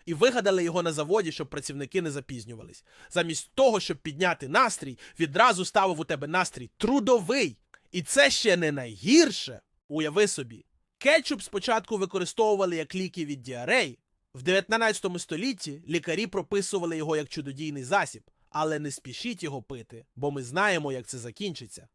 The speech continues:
А ось і найсмішніше. У середньовіччі у Європі судили тварин, мишей, свиней, корів.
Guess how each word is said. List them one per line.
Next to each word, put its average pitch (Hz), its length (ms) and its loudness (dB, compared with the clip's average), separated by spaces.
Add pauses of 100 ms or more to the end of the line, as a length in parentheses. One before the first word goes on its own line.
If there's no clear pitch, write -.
(140)
А 147 160 0
ось 196 340 2
і 185 120 -2
найсмішніше. 156 1200 -6 (260)
У 160 140 -4
середньовіччі 135 880 -6
у 147 80 -4
Європі 143 500 -4
судили 139 640 -8 (320)
тварин, 160 960 2 (240)
мишей, 185 600 0
свиней, 175 680 -2
корів. 165 580 -4